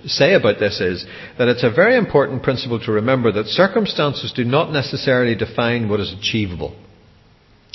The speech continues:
That's true in life generally, but it's particularly true in the Christian life. Circumstances do not necessarily define what is achievable.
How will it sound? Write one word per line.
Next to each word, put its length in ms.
That's 260
true 220
in 80
life 340
generally, 540
but 100
it's 140
particularly 640
true 260
in 60
the 80
Christian 360
life. 300
Circumstances 1120
do 120
not 320
necessarily 720
define 880
what 180
is 120
achievable. 760